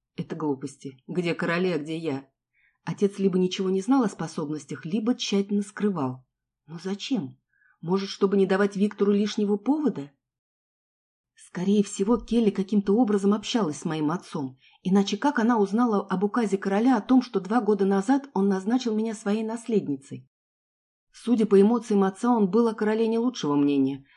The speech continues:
В нем таилась обида сына на могущественную семью, которая на самом деле семьей и не являлась, а приняла в свои ряды для галочки, ради учета крови. Не знаю, сколько я сидела, переосмысливая свою жизнь,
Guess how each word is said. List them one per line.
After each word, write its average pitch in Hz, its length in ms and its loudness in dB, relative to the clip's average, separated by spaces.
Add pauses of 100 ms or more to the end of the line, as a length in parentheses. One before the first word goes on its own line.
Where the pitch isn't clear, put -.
(100)
В 160 80 -6
нем 180 160 4
таилась 170 500 -2
обида 175 320 -2
сына 214 400 -2
на 185 100 0
могущественную 202 720 -2
семью, 196 540 -2 (160)
которая 202 420 2
на 175 140 -2
самом 208 320 -2
деле 202 220 4
семьей 202 380 0
и - 20 0
не 214 180 0
являлась, 214 480 -2 (300)
а 165 80 -6
приняла 185 420 0
в 214 60 -14
свои 185 280 -4
ряды 196 440 -2
для 226 180 -2
галочки, 135 720 -4 (220)
ради 214 260 0
учета 208 380 -2
крови. 135 500 -4 (880)
Не 151 180 -6
знаю, 147 280 -4
сколько 143 320 -4
я 151 120 0
сидела, 175 440 2
переосмысливая 160 720 -4
свою 156 340 -4
жизнь, 202 300 -4